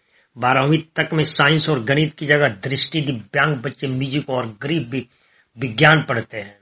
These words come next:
दृष्टि दिव्यांग बच्चे म्यूजिक की पढ़ाई तो कर रहे हैं, मगर इनकी किताबें नहीं होती। बारहवीं तक के साथ ही इंजीनियरिंग और मैनेजमेंट में भी ब्रेल, ब्रेल लिपि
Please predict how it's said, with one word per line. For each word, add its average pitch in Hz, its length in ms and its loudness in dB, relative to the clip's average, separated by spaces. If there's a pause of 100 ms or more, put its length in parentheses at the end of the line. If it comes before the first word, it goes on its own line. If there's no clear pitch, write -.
(640)
दृष्टि 120 640 -4 (400)
दिव्यांग 147 400 6
बच्चे 156 260 4
म्यूजिक 147 420 2
की 156 80 -4
पढ़ाई 156 320 4
तो 165 140 -4
कर 170 160 -2
रहे 156 200 6
हैं, 151 60 6
मगर 143 260 2
इनकी 135 260 -4
किताबें 147 460 2
नहीं 156 240 6
होती। 113 280 -4 (440)
बारहवीं 117 480 2
तक - 240 -6
के 147 120 -4
साथ - 540 -2
ही 156 140 2
इंजीनियरिंग 147 600 2
और 147 140 4
मैनेजमेंट 135 560 2
में 165 140 0
भी 160 80 2
ब्रेल, 147 320 2
ब्रेल 147 420 2
लिपि 143 560 0